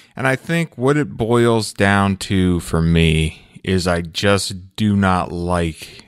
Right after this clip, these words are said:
the inclusion of specialists. If you're new to video games or you haven't played Call of Duty in a while, you may ask, "What is a specialist?" Well,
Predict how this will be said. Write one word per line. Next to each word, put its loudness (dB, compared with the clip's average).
the 2
inclusion 0
of -8
specialists. -6
If -2
you're 2
new 2
to 0
video 4
games 2
or -2
you -4
haven't -4
played -6
Call -2
of -2
Duty -2
in -2
a -4
while, 2
you -4
may -2
ask, -2
"What 0
is -2
a -2
specialist?" -4
Well, 2